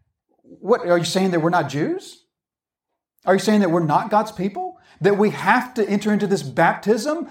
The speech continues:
of becoming God's people? And that's exactly what God was, or that's exactly what Jo-, John was saying. His message exactly was this: "You cannot stand on your heritage." That's what he'll say in Matthew's gospel. The,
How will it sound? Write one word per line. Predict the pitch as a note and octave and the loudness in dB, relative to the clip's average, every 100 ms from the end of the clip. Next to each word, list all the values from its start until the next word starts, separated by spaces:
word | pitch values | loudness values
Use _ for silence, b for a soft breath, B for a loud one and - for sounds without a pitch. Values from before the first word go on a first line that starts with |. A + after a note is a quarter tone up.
| B | B
of | E3+ F3+ | 0 2
becoming | F#3 F#3 - F3 G3+ C#4 | 2 -2 -2 0 2 2
God's | B3+ C4 C4 | 2 2 0
people? | - C#4+ D#4+ F#3 | -4 -2 0 0
And | F3 | -4
that's | E3+ | -4
exactly | C3 A#2 C4 C#4 E3 | -6 0 2 2 -2
what | B2+ B2+ | -6 -6
God | A#2+ A#2+ | -8 -8
was, | A#2+ - | -12 -6
or | D3 C#3 | -2 0
that's | D#3+ D#3 | 0 -2
exactly | D3 G3+ G#3+ E3+ | 0 0 2 -2
what | C#3 | -2
Jo-, | C#3+ C#3+ C#3 | 0 0 0
John | D3 C3 | -2 -2
was | A2 | -6
saying. | B2 - - _ _ _ _ _ _ _ _ _ _ _ - | -12 -12 -20 _ _ _ _ _ _ _ _ _ _ _ -4
His | F#3 E3 | -2 2
message | A3+ A3+ G3 D#3+ - | 0 2 -2 -4 -4
exactly | E3+ C3+ A#3+ C#4+ - G3 | -4 0 2 2 0 -2
was | F3 D#3+ | -2 -2
this: | B3+ E3 - - b b b b - | 0 0 -2 -14 b b b b -4
"You | F#3+ D#4+ D#4+ | 2 2 0
cannot | - - D#4 E4 G#3+ D3+ C#3 F3+ - _ - | -10 -2 2 2 2 0 -2 -4 -10 _ -16
stand | - - C#4 D4+ F3 C#3+ F#3 G3 - _ | -14 -2 -2 0 -2 -2 -4 -6 -10 _
on | A#3 B3+ G3 G3 G#3 - D#3+ | 2 4 4 2 -2 -8 -4
your | G3 A3 A3+ A3+ - | 0 4 2 0 -4
heritage." | C#4+ F4+ F4 - - - - _ _ _ _ _ _ - | -2 0 -2 -8 -14 -18 -20 _ _ _ _ _ _ -2
That's | A3+ A#3+ | 0 2
what | B3 | 0
he'll | C4+ | 2
say | C4+ C4 B3+ B3+ | 0 2 2 2
in | |
Matthew's | A#3+ D4 D4+ A3 | 0 -4 -4 -6
gospel. | F3 C3+ B2 C#3+ | -2 -4 -4 -12
The, | C#3+ | -12